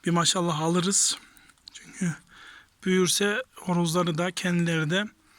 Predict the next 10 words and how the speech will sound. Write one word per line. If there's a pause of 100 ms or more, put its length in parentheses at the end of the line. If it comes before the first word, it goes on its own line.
(880)
güzel
kasalı
ve
gelişen
bir, (840)
geniş
bir
hayvanlar
oluyorlar
yani.